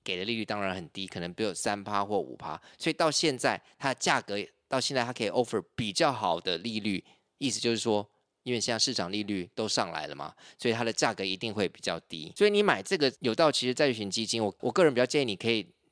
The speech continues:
可以持有到到期，你可以买一个两，两年、三年，甚至五年，最好是五年以内就会到期的这个债券型这E T F，因为你比较可以投资锁定这样利率，除非中间它那个上涨很多，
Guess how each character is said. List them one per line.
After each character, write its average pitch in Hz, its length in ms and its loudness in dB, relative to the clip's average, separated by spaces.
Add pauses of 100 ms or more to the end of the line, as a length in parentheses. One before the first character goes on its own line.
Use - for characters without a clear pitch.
可 117 80 -2
以 107 80 0
持 - 180 2
有 104 80 4
到 104 140 2
到 95 200 0
期， 95 180 -4
你 98 120 -6
可 123 140 -2
以 120 100 2
买 98 220 0
一 90 40 -10
个 98 160 -2
两， 87 240 -2 (100)
两 98 200 -4
年、 95 180 -2
三 120 240 2
年， 98 220 -4
甚 123 140 0
至 120 120 -2
五 113 140 -2
年， 117 220 2
最 165 160 2
好 131 100 6
是 120 100 -2
五 120 160 -2
年 101 200 0
以 98 60 -4
内 101 260 -2 (160)
就 107 120 0
会 104 120 0
到 95 220 -2
期 - 280 -2
的 80 180 -8 (380)
这 - 160 -8
个 82 360 -6
债 113 140 -4
券 101 200 -4
型 80 360 0 (180)
这 101 120 -6
E 92 160 -8
T - 240 -6
F， - 360 -8
因 120 80 -2
为 120 60 2
你 107 100 -4
比 - 80 -10
较 113 160 2
可 101 160 -4
以 98 240 -2 (220)
投 98 180 -2
资 110 340 -6
锁 85 300 0
定 113 180 -4
这 113 80 -2
样 98 140 0
利 90 140 -6
率， 85 240 -6 (340)
除 160 300 4
非 180 340 2 (240)
中 147 220 2
间 143 320 0
它 139 260 -2
那 139 120 -6
个 113 140 -4
上 123 340 4
涨 92 220 -2
很 92 260 -4
多， 101 280 -2